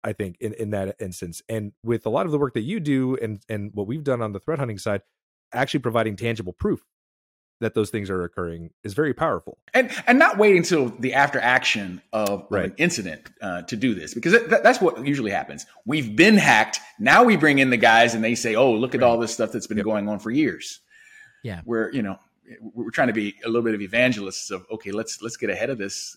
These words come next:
Speaker 2: because the reality is, yes, they are already in your system. They are already exfiltrating your information. <laughs>
Speaker 3: Yeah.
Speaker 2: But, you know, let's deal with it.
Speaker 3: Well, and that's a big
Speaker 2: So
Speaker 3: difference that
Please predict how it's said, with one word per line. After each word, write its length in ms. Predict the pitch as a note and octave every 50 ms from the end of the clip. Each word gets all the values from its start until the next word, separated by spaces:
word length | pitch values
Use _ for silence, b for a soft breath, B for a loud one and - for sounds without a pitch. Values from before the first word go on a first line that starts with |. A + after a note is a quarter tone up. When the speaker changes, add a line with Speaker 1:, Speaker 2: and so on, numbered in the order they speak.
| _ _
Speaker 2:
because 400 | - G2 G2+ - A#2 G#2 F#2+ G2
the 80 | G#2+ G#2+
reality 340 | A2+ A#2+ A2+ A2 G#2+ G#2
is, 300 | F#2+ F#2+ G2 F#2+ F#2 - _
yes, 380 | A#2+ D#3 E3 - - - -
they 100 | - A#2+
are 240 | A#2 D3 F3 B2 G2+
already 300 | G2 G2 F#2 F2+ F2 E2+
in 60 | E2+
your 100 | E2 E2+
system. 340 | - - F#2 - - G2 G2
They 80 | G2 G#2+
are 280 | A2 A#2 C3 C3+ B2
already 340 | - G#2 G2+ F#2+ F#2 F2 - -
exfiltrating 520 | F#2 _ - G2+ F#2 - G2+ F2+ F2+ F2
your 100 | E2+ E2+
information. 640 | E2 E2 - G2 G2+ - - - - - - - F3 _ _ B B B B
<laughs> 320 | B C#3 - - - C3+ B2+
Speaker 3:
Yeah. 160 | C3+ C3 B2
Speaker 2:
But, 160 | B2+ - _ B B B B B B -
you 80 | A#2+
know, 160 | G2+ F#2+ F#2 - -
let's 160 | A#2+ A#2+ A#2+
deal 160 | A#2 D#3 F#3+ C#3
with 80 | F#2+
it. 140 | D#2+ - _ _ _ _ _ _ _ _ _ _ _ _ -
Speaker 3:
Well, 80 | E3+
and 80 | F3+ F3+
that's 160 | F3 - -
a 20 |
big 140 | D#3 C#3+ D3+
Speaker 2:
So 60 | B2+
Speaker 3:
difference 360 | C#3+ C#3 - - A#2+ - - -
that 280 | C3+ B2 A#2 G#2+ _